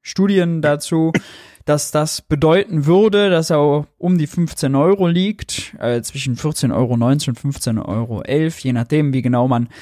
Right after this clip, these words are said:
eben den Medianlohn prognostiziert. Das Ding ist nämlich, den Medianlohn von zweitausendsechsundzwanzig, den kennen wir ja noch gar nicht. Wir haben den Medianlohn von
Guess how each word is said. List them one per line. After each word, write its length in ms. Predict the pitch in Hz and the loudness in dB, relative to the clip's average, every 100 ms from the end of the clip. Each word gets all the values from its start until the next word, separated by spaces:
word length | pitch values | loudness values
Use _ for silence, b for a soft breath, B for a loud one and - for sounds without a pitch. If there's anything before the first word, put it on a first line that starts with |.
| B B B B | B B B B
eben 460 | 143 139 131 123 | 0 2 0 -4
den 180 | 120 131 | -2 0
Medianlohn 760 | 139 156 147 131 160 151 139 135 | 2 2 2 0 0 0 -2 -2
prognostiziert. 920 | - 156 135 131 - 123 - 180 180 | -4 -4 -2 -6 -6 -10 -4 -2 0
Das 160 | 127 143 | -4 0
Ding 220 | 190 185 | 0 0
ist 140 | 147 | -2
nämlich, 300 | 139 156 185 | 0 0 -2
den 160 | 143 127 | -2 0
Medianlohn 640 | 135 135 131 170 156 143 | 0 2 2 2 0 -2
von 220 | - 151 | -2 -2
zweitausendsechsundzwanzig, 1200 | 143 131 131 131 131 127 - 135 160 160 147 135 | 0 -2 0 -2 0 -2 -2 -4 -2 -2 -2 -8
den 300 | - 135 135 - | -4 -4 -4 -6
kennen 380 | 185 202 175 127 | 0 2 2 0
wir 80 | 117 | 0
ja 180 | 110 110 | 0 0
noch 240 | 113 - | -2 -4
gar 200 | 120 110 | -4 -2
nicht. 280 | 131 175 - | -2 -4 -4
Wir 80 | 123 | -2
haben 240 | 131 131 | -2 -2
den 120 | 123 | -2
Medianlohn 640 | 127 127 127 127 135 131 | -2 0 0 0 0 -2
von 320 | 135 131 123 | -2 -2 -2